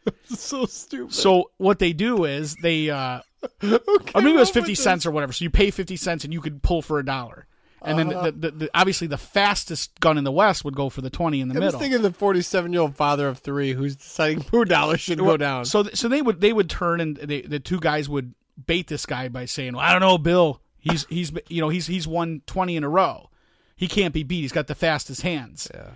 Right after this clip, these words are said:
Speaker 2: And then somebody else would be like, "I don't know. This dude's pretty quick. I,
Speaker 1: He
Speaker 2: you
Speaker 1: might
Speaker 2: might be
Speaker 1: get a
Speaker 2: able to beat him. He's
Speaker 1: dollar.
Speaker 2: getting old. Ah,
Speaker 1: Yeah.
Speaker 2: Bill's getting old." So they would, on the, you know, on the count of three, we're gonna, we're gonna see who's the fastest. Well, what would happen, obviously, is the two guys who were in on the joke pull the singles,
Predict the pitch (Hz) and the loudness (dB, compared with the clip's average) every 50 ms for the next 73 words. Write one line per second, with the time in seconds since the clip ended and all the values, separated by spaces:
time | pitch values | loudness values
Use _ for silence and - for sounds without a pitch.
0 | 117 _ _ _ 139 151 151 151 147 - - 165 156 160 151 151 143 - - 160 | -20 _ _ _ -6 -2 -2 -2 0 0 0 0 0 0 -2 -4 -4 -8 -10 -14
1 | - 143 143 147 165 175 175 175 165 147 135 123 - 175 165 - - 175 170 143 | -14 -12 -10 -8 -8 -6 -6 -6 -6 -6 -8 -8 -6 -8 -6 -4 -4 -4 -4 -2
2 | - - 190 185 147 113 - - - 127 131 135 - - 139 - - - - - | 0 2 2 2 2 0 -6 -12 -8 -6 -4 -2 0 0 2 2 0 0 0 0
3 | 160 147 - 190 180 151 160 147 151 185 156 147 151 180 175 147 120 - - - | 0 0 -2 -2 -2 -2 -2 0 0 0 0 0 2 2 2 2 0 -4 -14 -20
4 | - _ - - 117 165 165 165 160 165 180 180 175 165 147 175 151 160 175 185 | -20 _ -10 -6 -2 0 2 2 0 0 0 0 0 0 0 -2 0 2 2 2
5 | 156 131 - - _ _ _ _ _ _ _ - - - _ - - - - - | 2 2 -2 -14 _ _ _ _ _ _ _ -20 -20 -20 _ -20 -14 -6 0 4
6 | 180 170 165 165 151 - - 165 165 165 165 - - 151 143 147 135 - - 156 | 4 6 6 4 4 0 -2 -2 -2 -2 -4 -4 -6 -6 -6 -8 -8 -10 -8 -6
7 | 147 139 139 139 - - 180 196 196 175 - 190 190 185 165 147 135 139 139 135 | -6 -6 -6 -6 -4 -2 -2 0 -2 -2 -2 -2 -2 0 0 -2 -2 -2 -4 -6
8 | - 143 143 143 143 143 - - 160 156 156 156 139 131 131 - - 156 147 151 | -6 -8 -6 -6 -6 -6 -4 -4 -4 -4 -4 -4 -6 -6 -8 -6 -4 -4 -4 -4
9 | 143 - - - - - - 160 165 160 156 147 131 120 107 175 175 156 - 139 | -6 -10 -12 -16 -14 -6 0 2 2 2 2 0 -2 0 2 2 2 2 2 -2
10 | 131 131 127 131 131 127 - - 139 143 156 160 139 131 - - 156 147 143 131 | -4 -4 -6 -6 -8 -8 -8 -6 -4 -4 -4 -6 -6 -8 -8 -8 -6 -4 -2 -2
11 | 135 131 127 - 135 131 127 123 120 131 135 139 135 131 123 120 - 156 170 196 | -4 -4 -4 -6 -6 -6 -6 -6 -6 -6 -4 -4 -4 -4 -6 -4 0 2 4 4
12 | 170 139 143 - - _ _ _ _ _ _ _ _ - - 165 160 143 135 - | 4 2 -2 -6 -10 _ _ _ _ _ _ _ _ -2 -2 -2 -2 -2 -4 -4
13 | - 214 226 165 120 - - - - - - | -4 -4 -4 -4 -8 -12 -16 -18 -20 -20 -20